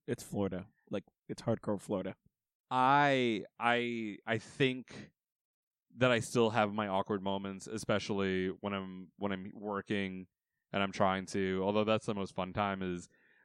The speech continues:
Speaker 2: you know, a hot guy will walk into the bar and I just start talking to them over the microphone. And I'm like,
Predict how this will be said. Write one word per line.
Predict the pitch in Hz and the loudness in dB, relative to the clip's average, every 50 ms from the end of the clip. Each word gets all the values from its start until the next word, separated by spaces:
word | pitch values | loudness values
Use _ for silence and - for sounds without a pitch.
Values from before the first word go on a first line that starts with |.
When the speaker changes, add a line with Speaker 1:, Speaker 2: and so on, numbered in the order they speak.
| _ | _
Speaker 2:
you | - 110 | -2 0
know, | 107 95 95 95 101 104 | 0 2 2 2 2 0
a | 85 107 | 0 0
hot | 98 110 107 - | 0 0 0 4
guy | 113 104 101 | 4 4 6
will | 98 95 | 6 6
walk | 98 98 98 - 104 | 6 4 4 4 0
into | 98 98 | -2 -2
the | 95 | -2
bar | 90 92 90 95 95 95 | 0 2 6 6 6 6
and | 92 92 | 6 4
I | |
just | 92 85 87 - | 0 -2 -4 -4
start | 104 90 | -4 -4
talking | - 104 92 87 | 0 0 0 0
to | 92 95 | 0 -4
them | 90 90 | -2 -2
over | 90 87 90 | -2 -2 -2
the | 92 87 | -2 -2
microphone. | 87 87 85 - 92 - 104 98 98 104 110 107 - - _ - 117 | -2 -4 -4 -4 -2 2 4 4 4 4 2 -2 -8 -20 _ -12 -8
And | 107 101 | -6 -4
I'm | 101 | -2
like, | 101 101 104 | -2 -2 -4